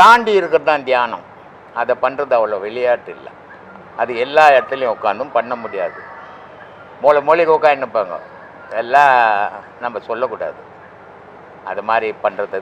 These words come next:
தியானம் இல்ல. தியானம் பண்றது அவ்வளோ விளையாட்டுத்தனமா பண்ண முடியாது. ஒரு குரு இல்லாம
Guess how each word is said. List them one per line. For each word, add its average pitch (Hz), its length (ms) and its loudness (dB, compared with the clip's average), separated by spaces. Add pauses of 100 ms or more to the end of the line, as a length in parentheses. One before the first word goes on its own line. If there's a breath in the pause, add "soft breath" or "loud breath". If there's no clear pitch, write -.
தியானம் 92 340 -6
இல்ல. 82 100 -16 (120)
தியானம் 123 320 -2
பண்றது 107 280 -6
அவ்வளோ 104 200 -4 (120)
விளையாட்டுத்தனமா 107 580 -6 (100)
பண்ண 101 160 -10 (100)
முடியாது. 82 300 -16 (680)
ஒரு 135 120 2 (140)
குரு 180 200 2 (180)
இல்லாம 143 460 4